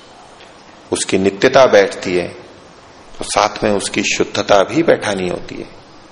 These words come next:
हे नित्य शुद्ध बुद्ध मुक्त स्वभाव परमात्मा,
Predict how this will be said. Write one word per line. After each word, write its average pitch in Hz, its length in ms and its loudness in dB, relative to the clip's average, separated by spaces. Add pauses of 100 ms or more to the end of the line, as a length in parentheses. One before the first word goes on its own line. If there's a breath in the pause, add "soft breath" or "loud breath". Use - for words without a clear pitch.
(220)
हे 101 360 0
नित्य 98 480 -2
शुद्ध - 460 -4
बुद्ध 101 560 0
मुक्त 101 380 -2
स्वभाव 95 420 0 (100)
परमात्मा, 92 480 -2